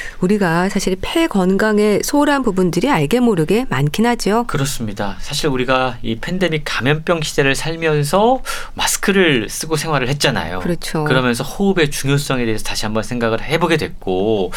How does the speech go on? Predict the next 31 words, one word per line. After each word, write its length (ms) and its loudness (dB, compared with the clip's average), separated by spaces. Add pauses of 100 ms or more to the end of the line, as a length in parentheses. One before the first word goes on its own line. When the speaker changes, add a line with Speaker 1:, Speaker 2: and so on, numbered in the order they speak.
(340)
Speaker 2:
또 200 4
그 180 2
이전에는, 800 2 (340)
아, 380 -6
뭐 80 -8
미세먼지라던가 960 -2 (260)
이런 200 4
것들이 380 2
한참 840 0 (220)
우리 180 -2
현대인들을 460 0
괴롭히면서, 760 2 (260)
아, 60 0
우리의 220 2
폐 260 2
건강에 480 2
대해서도 580 -4 (100)
다시 240 0
한번 360 0
생각해보는 760 2 (240)
그런 320 2
계기가 340 2
있었는데요. 680 2
Speaker 1:
네. 180 4 (440)
Speaker 2:
가만 300 2
생각을 360 4
해보면 720 2 (400)
우리가 200 2
숨을 460 4
쉰다라는 560 2
건 340 2